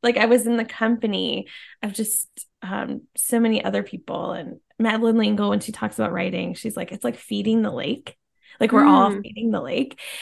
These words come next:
Speaker 1: And so it's just like, we're all just kind of doing our small part and, and feeding that lake.
Speaker 2: Yeah. And well, and I, I really did notice that also as I was going through the book,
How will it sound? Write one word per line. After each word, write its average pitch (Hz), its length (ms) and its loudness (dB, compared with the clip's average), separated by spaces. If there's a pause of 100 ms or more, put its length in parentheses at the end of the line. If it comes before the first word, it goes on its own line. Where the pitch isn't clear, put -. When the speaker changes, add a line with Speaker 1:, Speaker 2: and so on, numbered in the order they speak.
Speaker 1:
And 240 200 4
so 262 120 8
it's 269 140 6
just 294 160 -2
like, 269 220 -2
we're 240 120 2
all 220 200 4
just 269 180 -2
kind 233 140 -2
of 226 100 -4
doing 208 520 -4 (340)
our 214 60 -8
small 208 340 -4
part 190 500 -6
and, 185 280 -16
and 190 200 -6
feeding 185 380 -6
that 160 240 -10
lake. - 340 -14 (360)
Speaker 2:
Yeah. 233 320 4 (100)
And 254 140 4
well, 311 100 8
and 262 240 6
I, 262 300 2 (140)
I 262 100 4
really 269 440 0
did 233 280 2
notice 240 340 0
that 175 240 0
also 208 480 0
as 208 240 2
I 226 100 2
was 214 140 -4
going 196 240 -2
through 202 200 -4
the 180 100 -8
book, 208 340 4